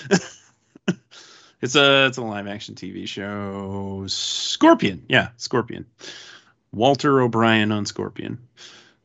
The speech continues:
And, uh, it's, it's pretty common that the, the D C A U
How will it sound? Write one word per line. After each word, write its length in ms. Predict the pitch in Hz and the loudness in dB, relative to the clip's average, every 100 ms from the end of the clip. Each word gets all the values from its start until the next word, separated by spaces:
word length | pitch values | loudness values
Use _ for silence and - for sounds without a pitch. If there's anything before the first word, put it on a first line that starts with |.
| _ | _
And, 420 | - 110 107 101 101 | -6 -2 0 0 -2
uh, 140 | 101 104 _ _ _ - _ | -4 -6 _ _ _ -20 _
it's, 240 | 190 180 277 | 4 4 4
it's 240 | 285 254 | 4 4
pretty 260 | - 277 220 | 2 2 4
common 440 | 196 185 180 160 | 4 4 4 2
that 200 | 151 135 | 0 0
the, 380 | 139 127 120 110 - _ _ | 2 4 4 0 -8 _ _
the 80 | |
D 240 | 113 131 131 | -6 -2 -4
C 300 | 131 127 117 | -2 0 2
A 80 | 117 | 2
U 480 | 110 117 113 110 | 2 2 2 0